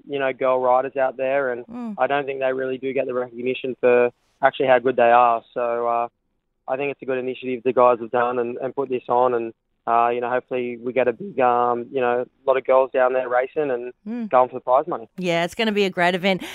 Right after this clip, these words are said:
Speaker 2: There's even kids racing from as young as six. There's trade displays happening as well. Now, you can get tickets at the website, M X open dot com dot A U. Um, spectators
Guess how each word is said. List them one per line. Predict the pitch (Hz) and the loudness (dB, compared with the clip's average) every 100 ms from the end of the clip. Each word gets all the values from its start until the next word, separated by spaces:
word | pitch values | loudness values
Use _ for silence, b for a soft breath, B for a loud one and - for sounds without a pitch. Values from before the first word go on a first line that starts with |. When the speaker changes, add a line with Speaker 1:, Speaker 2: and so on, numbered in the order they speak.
| B | B
Speaker 2:
There's | 233 220 | 4 4
even | 254 240 | 2 0
kids | 220 311 220 | 0 -2 2
racing | 262 233 254 240 | 2 2 2 -2
from | 254 | 0
as | 220 | 0
young | 214 214 208 | 0 0 0
as | 190 | -2
six. | - 285 - - | -2 -2 -2 -2
There's | 214 185 | -2 -2
trade | - 262 247 226 | -2 2 4 2
displays | 247 - 220 220 220 | -2 2 6 6 4
happening | 220 202 214 208 | 0 2 2 2
as | 196 | 4
well. | 214 214 | 6 6
Now, | 214 | 6
you | 220 208 | 2 2
can | 247 | 0
get | 240 262 | 2 2
tickets | - 285 285 - | 2 0 0 2
at | 254 - | 2 2
the | |
website, | 254 240 - 277 285 | 2 2 2 4 4
M | 247 254 | 2 0
X | 233 240 | 0 4
open | 240 262 233 | 4 4 2
dot | 220 - | 2 0
com | 277 233 233 B B | 0 0 0 B B
dot | 240 240 | 4 8
A | 240 | 8
U. | 233 240 240 B B - | 6 2 2 B B 0
Um, | 233 233 226 | 6 6 4
spectators | - 285 262 285 262 | 2 0 2 2 2